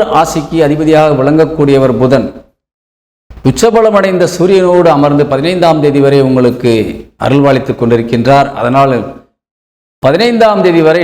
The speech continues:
நீங்கள் எண்ணிய காரியங்கள் அனைத்துமே ஈடேறப் போகின்றது. கண்டிப்பாக நீங்கள் தொழில் சார்ந்து புதிய முயற்சியை எடுப்பதற்கு பதினோராம் தேதிக்கு மேலே நல்ல வாய்ப்புகள்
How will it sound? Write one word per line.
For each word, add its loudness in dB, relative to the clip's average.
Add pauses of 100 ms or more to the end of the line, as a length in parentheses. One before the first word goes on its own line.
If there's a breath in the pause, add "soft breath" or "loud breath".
நீங்கள் 2
எண்ணிய 0 (180)
காரியங்கள் 2
அனைத்துமே -2 (220)
ஈடேறப் 2
போகின்றது. -2 (760)
கண்டிப்பாக 0
நீங்கள் 0
தொழில் 0
சார்ந்து 0
புதிய 0 (100)
முயற்சியை 0
எடுப்பதற்கு 0 (880)
பதினோராம் 2
தேதிக்கு 0
மேலே 2 (200)
நல்ல 2
வாய்ப்புகள் -2